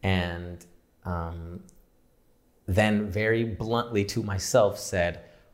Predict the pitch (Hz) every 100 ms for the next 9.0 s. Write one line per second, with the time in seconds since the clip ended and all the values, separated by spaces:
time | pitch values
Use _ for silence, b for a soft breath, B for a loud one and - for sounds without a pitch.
0 | _ 90 98 101 - 120 120 120 117 95
1 | 92 - - 123 - - - - - _
2 | _ _ - 95 90 101 120 127 135 120
3 | 120 147 98 95 87 - - - 90 -
4 | 117 123 135 113 95 90 - - 92 107
5 | 147 151 123 107 - 101 87 87 85 80
6 | 117 123 - _ _ 101 117 104 - 110
7 | 127 123 131 139 131 110 - - 90 82
8 | - 101 110 113 131 104 92 87 82